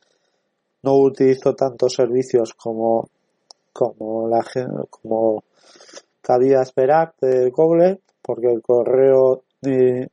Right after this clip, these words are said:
no uso el de Google, uso el de Outlook y poco más, más le puedes instalar y muchas aplicaciones se las puedes instalar y realmente me da igual.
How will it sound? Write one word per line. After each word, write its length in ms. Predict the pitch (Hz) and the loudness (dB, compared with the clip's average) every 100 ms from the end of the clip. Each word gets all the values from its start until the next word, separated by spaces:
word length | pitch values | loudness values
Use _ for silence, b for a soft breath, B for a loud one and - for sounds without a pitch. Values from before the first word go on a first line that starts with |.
| _ - | _ -4
no 200 | 139 131 | 0 4
uso 480 | 131 - 131 127 127 | 2 2 2 4 4
el 140 | 123 | 2
de 140 | 123 127 | 0 2
Google, 340 | 151 147 123 | 2 2 2
uso 440 | 120 117 127 123 120 | 0 -2 0 2 0
el 80 | |
de 400 | 117 123 120 123 - | 0 0 2 -2 0
Outlook 580 | 143 160 170 190 190 - _ _ _ _ _ _ _ | -2 0 2 0 -2 -20 _ _ _ _ _ _ _
y 360 | 127 123 120 113 - _ _ _ _ | 0 2 2 0 -6 _ _ _ _
poco 300 | 135 123 123 | -4 -2 -2
más, 240 | 147 147 131 | 0 0 -2
más 300 | 139 139 - - | -4 -4 -6 -6
le 260 | 135 131 | 0 0
puedes 420 | 131 135 131 131 135 | 2 2 2 2 -4
instalar 560 | 127 139 139 151 131 113 | -4 -2 2 2 2 0
y 180 | 113 - _ | -4 -6 _
muchas 300 | 123 135 123 | -6 -4 -2
aplicaciones 880 | 123 117 117 120 - 143 131 113 - B B B _ | -4 -4 -2 0 0 -4 -4 -6 -10 B B B _
se 160 | - | -4
las 120 | 117 110 | -4 0
puedes 320 | 135 135 - | 0 0 -2
instalar 520 | 135 - 139 147 151 _ b _ _ _ _ _ _ | -6 -2 2 2 0 _ b _ _ _ _ _ _
y 140 | 135 127 | -2 0
realmente 580 | 139 139 139 135 160 | 0 -2 -4 -4 -2
me 100 | 151 | 0
da 100 | 131 | 0
igual. 300 | 120 113 113 | 0 0 -2